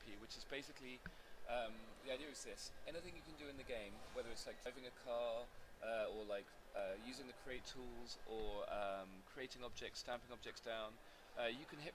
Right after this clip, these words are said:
record, just like you saw earlier in the stream, and, uh, you can use that as, like, um, what happens when you do something. So the idea is you can make a level and you can say, "When the player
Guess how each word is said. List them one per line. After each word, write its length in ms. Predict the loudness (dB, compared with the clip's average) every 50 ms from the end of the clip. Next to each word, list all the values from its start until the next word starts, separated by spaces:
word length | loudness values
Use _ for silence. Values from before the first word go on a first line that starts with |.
| -4
record, 320 | -8 -4 -2 -2 -2 -2 -2 -4 -6
just 220 | -4 -2 -2 -2
like 80 | -2 0
you 80 | -2
saw 160 | -2 -2 2 4 6
earlier 240 | 6 6 4 0 -2
in 80 | -4
the 80 | -6 -6
stream, 320 | -6 -4 -4 -4 -4 -4 -6 -8 -10 -8 -6 -4 -4 -2 -4 -4 -4 2 4
and, 240 | 6 6 6 4 2 2 2
uh, 80 | 2
you 160 | 2 0 -2 -2
can 140 | -2 -2 0
use 240 | 0 2 2 2
that 240 | 6 6 6 6 6
as, 160 | 4 0 -2 -4 0
like, 220 | 2 2 2 2 0 -2 -2 -2 2 4
um, 240 | 4 4 4 4 2 -2 -6 -8 -10 -12 -14 -12 0 4
what 160 | 4 4 4 4 0
happens 560 | -4 -4 -4 -8 -8 -8 -8 -8 -8 -8 -8 -2 0
when 240 | 0 0 0 -2
you 80 | -4 -4
do 80 | -4 -4
something. 320 | -4 -6 -8 -10 -12 -8 -8 -6
So 80 | -2
the 100 | 6 8
idea 300 | 8 8 8 6 6 6
is 240 | 6 6 6 2 0 0 -4 -6 -6 -8 -8 -10 -6
you 160 | -4 -2 -2
can 80 | 2 4
make 160 | 2 2 4
a 80 | 8 10
level 320 | 10 10 10 8 2 0
and 100 | 0 -2
you 80 | -2 -2
can 140 | 0 -2
say, 160 | 0 0 0 0
"When 240 | 2 2 2 2
the 80 | 2 -4
player 460 | -4 4 6 6 8 10 10 8 8